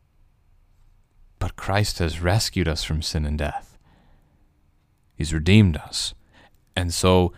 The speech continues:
yes, we sin, and we trust in the Lord, we repent, we receive that forgiveness of sins. This happens regularly,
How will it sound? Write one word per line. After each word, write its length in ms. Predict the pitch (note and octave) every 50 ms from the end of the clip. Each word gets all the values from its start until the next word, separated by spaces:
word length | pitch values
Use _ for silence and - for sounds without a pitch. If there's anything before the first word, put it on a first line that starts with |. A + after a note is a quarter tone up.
| - -
yes, 380 | - - - F#2+ F2 - - -
we 120 | - F2 E2+
sin, 520 | - - - A2 G#2 F#2+ E2+ E2 F2+ F2+ - _ _ _ _ _ _ _ _ -
and 120 | - F2
we 80 | E2+ E2
trust 380 | - - G2+ F#2+ - - -
in 60 | G2+
the 80 | G2 F2+
Lord, 260 | F2 F2 F#2 F#2 F2+
we 140 | F2 E2 D#2+
repent, 600 | D#2 D#2 - - - - - G2 G2 - G#2 G#2 G#2
we 100 | E2+ E2
receive 500 | E2 E2 - - - - G#2 G2+ F#2+ F2+
that 200 | F2+ F2 E2+ -
forgiveness 520 | - - F2 E2+ F2 F2 F#2 F#2 F2 -
of 80 | - -
sins. 460 | - - - F#2+ F#2+ F#2+ F#2 F2+ - - - - - - _ _ _ _ _ _ _ _ -
This 160 | - - -
happens 500 | F#2 F2+ F2+ - - E2+ E2+ E2 E2 - - - - - _ _ _ _ _ - - - _ _ _ _ _ _ _ _ _ _ _ _
regularly, 760 | - - F#2+ F#2 G2 G#2+ G2 F#2+ F2+ D#2+ D2+ D2 D#2 - -